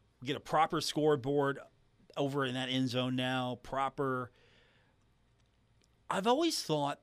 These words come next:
that, now, again, here I am spending a lot of money that's not mine to spend, but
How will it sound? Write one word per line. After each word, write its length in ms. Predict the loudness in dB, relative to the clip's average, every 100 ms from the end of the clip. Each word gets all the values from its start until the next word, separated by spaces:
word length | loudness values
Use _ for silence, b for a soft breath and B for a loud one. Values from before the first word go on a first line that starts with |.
| -8
that, 320 | -6 -4 -6 -8 _ _ -20 -20 -6
now, 360 | -2 0 -2 -6 _ _ _ _ _ _ _ -20 -2
again, 320 | -2 2 0
here 200 | 0 -2
I 100 | 0
am 200 | 0 -2
spending 380 | -4 -4 -4 -2
a 60 | -4
lot 140 | -2
of 80 | -2
money 220 | -2 -4
that's 220 | -6 -6
not 180 | -6 -4
mine 220 | -4 -4
to 80 | -6
spend, 420 | -8 -6 -8 -6
but 140 | -8